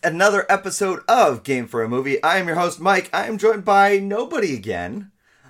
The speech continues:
Uh, it's just one of those days where I just wanna get an episode out there, so I've watched a bad movie. I'm gonna tell you all about it, and I can tell you right now, just to give you a little preview if you haven't seen the title of the episode you're watching yet,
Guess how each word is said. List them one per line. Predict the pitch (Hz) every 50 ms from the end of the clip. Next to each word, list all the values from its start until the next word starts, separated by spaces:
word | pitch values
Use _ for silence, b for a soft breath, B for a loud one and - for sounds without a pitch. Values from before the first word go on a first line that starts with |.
| b
Uh, | - - 120 123 123
it's | 131 -
just | 180 175 - 180
one | 190 185
of | 170
those | 170 160 131
days | 120 170 170 175 180 175 170
where | 147 135 127
I | 120 117
just | 135 143 -
wanna | 165 147 139
get | 127 139 143
an | 131 127
episode | 135 131 - 127 - 143 127 120 -
out | 131 135 143 143 -
there, | 165 156 170 170
so | - - - 120
I've | 110 107 104 98 104
watched | 120 123 123 - -
a | 113
bad | 92 113 113 113 110 104
movie. | 107 110 120 117 131 143 147 b b b b -
I'm | 90 101
gonna | 107 107 98
tell | 95 - 127 120
you | 113 101 98 92 - _ _
all | - 170 185 160
about | 127 117 113 101 95 107
it, | 127 - - b b b b b b
and | - 95
I | 107 104
can | 101 104
tell | 101 151 147
you | 151 151 143 143
right | 143 139 131 117
now, | 135 135 135 135 135 135 135 135 -
just | - - 131 127 -
to | 120
give | 110 127 120
you | 123 123
a | 120 120
little | 120 113 -
preview | - - 147 135 127 127 127 117
if | 104 95 104
you | 101
haven't | 101 120 117 113 107
seen | 92 - 127 117 107
the | 95
title | 90 - - 113 110 113 107 104
of | 92
the | 87 92 104
episode | 110 - 101 - - 98 90 82
you're | 85 87
watching | 90 107 117 117 - - 101
yet, | 98 107 110 104 -